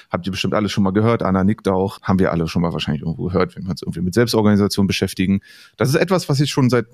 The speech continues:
einiger Zeit mache, also seit zweitausendneunzehn, um genau zu sein, mal mehr, mal weniger. Und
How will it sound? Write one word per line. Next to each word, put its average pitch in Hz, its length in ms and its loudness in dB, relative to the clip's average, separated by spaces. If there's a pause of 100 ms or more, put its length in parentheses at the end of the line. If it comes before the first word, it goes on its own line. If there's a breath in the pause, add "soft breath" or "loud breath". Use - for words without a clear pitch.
(100)
einiger 107 300 2
Zeit - 240 -2
mache, 175 400 0 (100)
also 92 200 -4
seit 85 80 0
zweitausendneunzehn, 90 640 0
um 117 100 2
genau 107 220 2
zu - 160 -4
sein, 113 260 2
mal 98 220 2
mehr, 123 260 4
mal 123 200 4
weniger. 151 440 4 (1600 loud breath)
Und 139 680 4